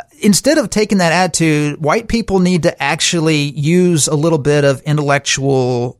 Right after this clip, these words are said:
you know, they need to work a little bit intellectually rather than being so intellectually lazy, because this is really intellectual laziness by not actually learning this stuff and finding out what is true, what is false.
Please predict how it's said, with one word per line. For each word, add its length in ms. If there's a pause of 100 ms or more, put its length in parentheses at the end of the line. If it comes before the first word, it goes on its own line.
(160)
you 200
know, 100
they 100
need 200
to 80
work 500
a 40
little 220
bit 160
intellectually 760
rather 240
than 120
being 180
so 180
intellectually 600
lazy, 480
because 260
this 160
is 120
really 240
intellectual 600
laziness 720 (320)
by 80
not 320
actually 500
learning 460
this 160
stuff 300
and 120
finding 300
out 160
what 180
is 100
true, 280
what 160
is 80
false. 300